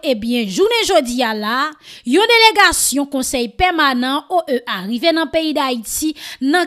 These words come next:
cadre yon mission pour faciliter dialogue et permettre élection capable faite dans le pays.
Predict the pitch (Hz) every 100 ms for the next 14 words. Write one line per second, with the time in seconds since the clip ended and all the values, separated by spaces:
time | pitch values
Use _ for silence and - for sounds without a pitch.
0 | 349 440 349 254 254 403 427 381 - 330
1 | 320 294 - 320 285 294 247 240 - 269
2 | 208 214 233 233 302 294 320 370 359 359
3 | 262 220 - 349 294 - 294 277 254 214
4 | 226 - 262 247 247 240 233 226 202